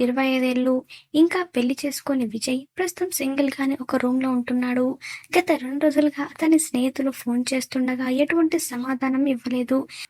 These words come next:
దీంతో వారు పోలీసులకు సమాచారం అందించారు. ఇంటికి వెళ్లి చూడగా నిర్జీవంగా పడి ఉండటాన్ని చూశారు. అయితే గుండెపోటుతో మరణించినట్లుగా ముందుగా అనుకున్నారు. కానీ అతడి తల బలమైన గాయమైనట్లుగా తెలుస్తుంది.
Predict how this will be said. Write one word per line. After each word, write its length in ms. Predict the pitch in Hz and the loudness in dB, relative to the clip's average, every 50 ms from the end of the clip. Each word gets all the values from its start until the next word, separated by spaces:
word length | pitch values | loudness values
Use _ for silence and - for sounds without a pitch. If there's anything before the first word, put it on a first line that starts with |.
| _ _ _ _ _ - 240 | _ _ _ _ _ -6 2
దీంతో 400 | 247 302 349 392 392 - 349 349 | 4 4 4 4 2 2 2 4
వారు 280 | 302 294 285 285 294 | 4 4 2 2 2
పోలీసులకు 640 | 285 - - 262 254 262 269 - - - 269 - - | -2 0 2 2 4 4 2 -2 -2 -6 -8 -8 -8
సమాచారం 600 | - - 254 254 262 269 262 - 277 269 262 254 262 | -8 -6 -4 -4 -2 -2 -2 -2 -4 -4 -2 0 0
అందించారు. 680 | 262 262 262 254 - - 269 262 262 262 262 269 269 - - - - - _ - | 0 0 0 0 -2 -4 -4 -4 -2 -2 -4 -4 -6 -8 -12 -20 -20 -12 _ 2
ఇంటికి 360 | 330 359 381 392 403 - 370 | 2 2 4 4 0 2 4
వెళ్లి 280 | 330 320 302 302 302 - - 247 | 4 4 6 4 4 2 0 -4
చూడగా 380 | 240 240 254 262 269 262 269 269 _ _ _ _ _ _ - | -2 -2 0 0 0 0 0 -2 _ _ _ _ _ _ 4
నిర్జీవంగా 680 | 285 311 294 302 - 339 339 320 320 320 311 320 311 311 | 4 4 6 4 2 2 4 4 4 4 6 6 4 2
పడి 260 | 302 - 233 226 247 | 2 2 0 2 4
ఉండటాన్ని 480 | 262 262 254 254 247 269 254 254 269 277 - 269 | 4 4 2 2 0 0 0 0 0 -2 -2 -4
చూశారు. 520 | 262 233 - - 254 254 254 262 262 277 - - - - - - - | -6 -6 -4 -4 -2 0 2 2 0 0 -4 -12 -18 -18 -14 -6 -2
అయితే 280 | - 381 381 - 403 370 | -2 0 2 2 2 2
గుండెపోటుతో 760 | 269 240 262 262 277 294 285 - - 294 285 277 - - 294 | 2 2 0 0 2 0 0 2 0 0 0 0 -2 -2 0
మరణించినట్లుగా 1000 | 269 247 226 226 233 247 254 262 254 - - 254 254 247 254 262 254 254 247 254 - _ - | 0 0 0 0 0 2 2 2 0 0 -2 -4 -2 -2 -2 0 0 0 -2 -2 -4 _ 4
ముందుగా 400 | 302 320 311 294 302 294 - 294 | 6 8 8 8 6 4 0 0
అనుకున్నారు. 720 | 269 247 254 247 - 254 247 254 254 254 247 254 262 269 - - - - _ - - - - _ - | 0 0 -2 -2 -2 -2 -2 0 0 -2 0 0 -2 -2 -4 -8 -18 -20 _ -20 -20 -20 -18 _ -2
కానీ 360 | - 247 240 262 262 262 302 - | 0 2 4 4 4 2 2 2
అతడి 260 | - 294 - 311 311 | 0 2 2 2 0
తల 300 | 302 - 247 240 240 247 - _ _ - | 0 -2 -2 -2 -2 -2 -6 _ _ 4
బలమైన 500 | 254 277 294 302 302 311 302 294 302 285 | 4 6 6 6 6 6 6 4 4 2
గాయమైనట్లుగా 800 | 240 233 233 240 247 254 254 262 254 254 254 - 247 247 262 262 | 2 0 0 0 0 0 0 0 0 0 0 -2 -2 -4 -4 -4
తెలుస్తుంది. 840 | - 269 254 254 254 - - 277 262 254 247 262 262 262 - - | -4 -2 -2 -2 -2 -4 -2 -2 0 2 2 2 2 2 0 -2